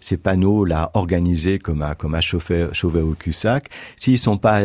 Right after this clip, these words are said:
adossés à un récit cohérent. Euh, nous, on est habitués dans, dans, dans le catholicisme, vous voyez, euh, euh, une colombe au-dessus d'un, d'un berceau, vous, vous, d'un, où il y a un nouveau-né, vous vous dites pas, « Tiens, il a fait une colombe, pe-, pourquoi pas un perroquet, euh, comme chez, euh, Flaubert ? »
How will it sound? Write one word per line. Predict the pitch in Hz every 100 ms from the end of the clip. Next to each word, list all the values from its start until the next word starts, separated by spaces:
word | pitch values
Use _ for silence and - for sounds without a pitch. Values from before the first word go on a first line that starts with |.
| -
adossés | 104 95 92 - 127
à | 90
un |
récit | 85 95 107
cohérent. | - 90 80 73 69 - - - - -
Euh, | - -
nous, | 113 143
on |
est | 92 85
habitués | 85 117 - 156 117
dans, | 87 82
dans, | 80 78
dans | 82 82
le | 82
catholicisme, | 78 71 69 73 - 165 156 85
vous | 80 87
voyez, | 85 82 82 101 95
euh, | 78 71 - - -
euh, | 82
une | 90 87
colombe | - 87 95 104 80
au-dessus | 73 80 - - 85
d'un, | 76 73 71 78 67 60 76
d'un | 73 76
berceau, | 76 71 - 151
vous, | 143 87 78
vous, | 80 80 80 73
d'un, | 78
où | 78 82
il | 80
y |
a | 80
un |
nouveau-né, | 87 82 90 98 151 156
vous | 90
vous | 82 76
dites | 80 -
pas, « | 107 110
Tiens, | - 98
il | 87 78
a |
fait | 78 80
une | 80
colombe, | 80 82 120 120 80
pe-, | 73 85 78 76
pourquoi | - - 80
pas | 76 98
un | 80
perroquet, | 82 76 78 - 101 104 78
euh, |
comme | 80 76
chez, | - 78 76
euh, | 71 - 71 71 76 - 65 71
Flaubert ? » | - 113 147